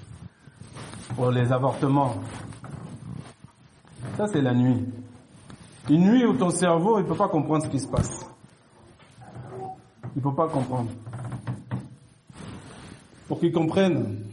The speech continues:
il faut qu'il médite la parole de Dieu. Même la nuit.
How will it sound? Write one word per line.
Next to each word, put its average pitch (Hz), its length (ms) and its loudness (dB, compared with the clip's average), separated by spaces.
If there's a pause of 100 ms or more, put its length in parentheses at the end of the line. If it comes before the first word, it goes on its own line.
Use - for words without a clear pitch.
(760)
il 131 120 -2
faut 175 180 0
qu'il 147 220 2
médite 139 400 2
la 123 100 -2
parole 131 300 0
de 120 80 -4
Dieu. 113 340 -6 (1500)
Même 185 240 2
la 180 120 2
nuit. 170 260 -2